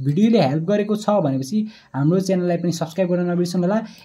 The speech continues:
यसैका साथ आजको लागि चाहिँ हाम्रो भिडियो यति नै भन्छु। यसैका साथ अरू हामी अर्को भिडियो चाहिँ कुन टपिकमा लिएर आउँला त्यो पनि तपाईँले भनिदिनु होला। आजको लागि चाहिँ यति नै, भिडियोलाई लाइक गरिदिनु होला।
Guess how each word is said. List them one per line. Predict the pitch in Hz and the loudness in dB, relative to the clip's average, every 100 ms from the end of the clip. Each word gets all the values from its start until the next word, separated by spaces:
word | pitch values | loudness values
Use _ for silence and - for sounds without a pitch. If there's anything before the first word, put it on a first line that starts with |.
| 190 | -4
यसैका | 214 220 220 | -2 0 0
साथ | 202 - 214 190 | 0 2 2 2
आजको | - 170 180 185 | 0 -2 -2 0
लागि | 190 175 | 2 2
चाहिँ | 170 185 | 0 -2
हाम्रो | 156 143 | 0 2
भिडियो | 143 151 165 | 2 0 -2
यति | 165 202 | -4 -4
नै | |
भन्छु। | 185 151 156 | -2 -2 -2
यसैका | 208 175 180 180 | -2 -4 -4 -4
साथ | 170 175 | -4 -4
अरू | 175 135 147 | -6 -6 -4
हामी | 139 160 | -2 -2
अर्को | 165 170 180 | -2 -2 0
भिडियो | 156 | 0
चाहिँ | 160 175 | 0 -2
कुन | - 262 | 4 4
टपिकमा | 240 208 196 190 | 6 4 2 0
लिएर | 185 185 | 2 2
आउँला | 180 175 175 - - - | 0 -2 -2 -6 -18 -8
त्यो | 196 | -2
पनि | 196 | 0
तपाईँले | 196 190 190 170 | 2 4 4 4
भनिदिनु | 127 139 170 185 | 2 2 4 4
होला। | 190 247 254 - - | 4 2 0 -10 -10
आजको | 165 214 214 220 | -2 0 2 2
लागि | 202 180 | 2 2
चाहिँ | 190 | -2
यति | 175 185 | -2 -2
नै, | 202 220 | 0 2
भिडियोलाई | 156 143 170 | 2 0 0
लाइक | 170 165 160 | 0 -2 0
गरिदिनु | 175 180 | 2 2
होला। | 165 185 220 | 2 2 0